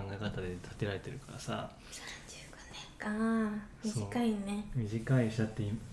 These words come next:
Speaker 1: 古民家とかうん百年
Speaker 2: うん。
Speaker 1: オーダーだよ。
Speaker 2: ね。
Speaker 1: もうさ、質の違いを見せつけられるよね、
Speaker 2: うん。
Speaker 1: 本当に。だから、そういう経年のね、価値を持ってるものを家にしたいなっていう気持ちはすごくあるね。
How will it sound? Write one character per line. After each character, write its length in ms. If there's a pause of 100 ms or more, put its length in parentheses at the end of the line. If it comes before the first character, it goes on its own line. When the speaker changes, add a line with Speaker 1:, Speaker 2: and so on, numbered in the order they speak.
(180)
Speaker 1:
古 240
民 220
家 120
と 120
か 140
う 200
ん 100
百 240
年 280 (360)
Speaker 2:
う 60
ん。 340
Speaker 1:
オ 160
ー 40
ダ 160
ー 20
だ 100
よ。 60 (240)
Speaker 2:
ね。 680 (180)
Speaker 1:
も 180
う 60
さ、 360 (120)
質 260
の 160
違 280
い 20
を 60
見 100
せ 140
つ 80
け 100
ら 60
れ 140
る 80
よ 40
ね、 300
Speaker 2:
う 20
ん。 40
Speaker 1:
本 260
当 80
に。 160 (1080)
だ 140
か 140
ら、 280 (460)
そ 200
う 40
い 80
う 40
経 320
年 220
の 120
ね、 260 (220)
価 160
値 160
を 80
持 120
っ 40
て 180
る 80
も 160
の 140
を 180 (140)
家 200
に 140
し 80
た 160
い 80
な 120
っ 20
て 240
い 80
う 80
気 80
持 160
ち 100
は 80
す 140
ご 100
く 260
あ 60
る 140
ね。 200